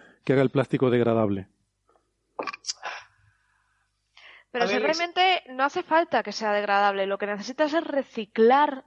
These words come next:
Speaker 2: de verdad. O sea, mejores políticas de reciclaje, no que solo se recicle un veinte por ciento de lo que tiras al contenedor amarillo.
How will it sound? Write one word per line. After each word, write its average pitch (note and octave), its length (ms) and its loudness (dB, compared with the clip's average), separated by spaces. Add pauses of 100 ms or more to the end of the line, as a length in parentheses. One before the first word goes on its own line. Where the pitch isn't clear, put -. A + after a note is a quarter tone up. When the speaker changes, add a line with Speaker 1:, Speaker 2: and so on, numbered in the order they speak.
Speaker 2:
de G#3+ 100 -4
verdad. G3 400 -2 (1080)
O A3 80 -12
sea, A3+ 160 -2
mejores A#3+ 320 -4
políticas D4 540 -2
de C#4+ 100 -2
reciclaje, A3+ 640 -4
no A3+ 200 -10
que B3 340 0 (200)
solo B3+ 280 -6
se B3 120 -8
recicle A#3 360 -10
un A3 80 -8
veinte A3+ 280 -4
por G3+ 200 -6
ciento B3+ 380 -6
de G3 80 -4
lo G3+ 160 -2
que G#3 140 -6
tiras A3+ 380 -4
al A3+ 80 -6
contenedor G#3 400 -10
amarillo. G#3 540 -8